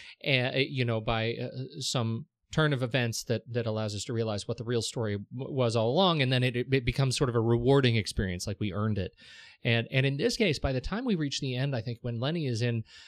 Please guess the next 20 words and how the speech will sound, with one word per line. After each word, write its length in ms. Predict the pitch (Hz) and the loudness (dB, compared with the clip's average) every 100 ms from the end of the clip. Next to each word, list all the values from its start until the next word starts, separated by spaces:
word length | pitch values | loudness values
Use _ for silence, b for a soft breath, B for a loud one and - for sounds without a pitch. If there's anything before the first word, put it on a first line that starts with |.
| B | B
um, 360 | - 117 107 113 - | 0 0 0 -4 -8
y-, 100 | 160 | -10
you 380 | 180 151 202 131 | -6 -8 -2 0
know, 180 | 117 110 | 0 0
is 160 | 110 131 | -2 -2
in 220 | 113 113 _ 127 | -4 -6 _ -14
the, 460 | 110 110 104 101 | -6 -4 -2 -4
um, 220 | 92 92 123 _ _ - 82 _ | -4 -6 -12 _ _ -18 -18 _
in 140 | 143 | -2
the 80 | 117 | 0
room 160 | 113 107 | 0 -2
with 100 | - | -4
Tom 220 | 120 104 | -6 -6
Sizemore's, 760 | - 113 101 123 104 95 - - | -2 -2 -2 -2 -2 -4 -6 -6
uh, 120 | 104 98 | -6 -4
Max 460 | 107 101 - - 285 285 - | -4 -4 -4 -8 -10 -20 -4
Peltier, 360 | 127 117 98 95 | -2 -2 -4 -4
and 100 | 98 | -6
he's 160 | 95 | -8
learning, 440 | 104 110 107 95 | -4 -2 -2 -4